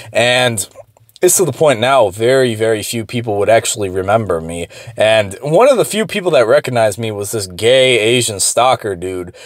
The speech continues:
uh, gay Asian bully stalker dude from the past. He recognized me a while back at, uh, the,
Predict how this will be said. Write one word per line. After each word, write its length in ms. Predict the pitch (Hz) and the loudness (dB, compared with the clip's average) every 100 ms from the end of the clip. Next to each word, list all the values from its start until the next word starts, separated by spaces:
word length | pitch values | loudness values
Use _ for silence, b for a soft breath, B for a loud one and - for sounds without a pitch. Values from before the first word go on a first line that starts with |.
| B | B
uh, 920 | 101 101 95 92 92 - 110 101 110 107 | 2 4 6 6 4 0 -6 -12 -12 -8
gay 560 | 110 135 135 139 131 | 0 2 2 2 2
Asian 520 | 110 131 131 127 120 | 2 2 2 0 -2
bully 300 | 107 120 123 | 2 2 2
stalker 460 | 107 - 123 127 117 | -2 0 2 2 -2
dude 260 | 90 98 92 | -6 -10 -10
from 200 | 107 90 | -10 -8
the 60 | |
past. 340 | - 117 101 - | -2 0 2 0
He 80 | |
recognized 520 | 135 117 107 101 98 92 | 0 0 0 0 0 0
me 120 | 98 | 0
a 40 | |
while 280 | 95 101 92 | 4 6 6
back 340 | 90 101 92 | 4 2 4
at, 180 | 98 90 | 2 2
uh, 280 | - 87 82 | 2 4 2
the, 240 | 82 82 | 0 -8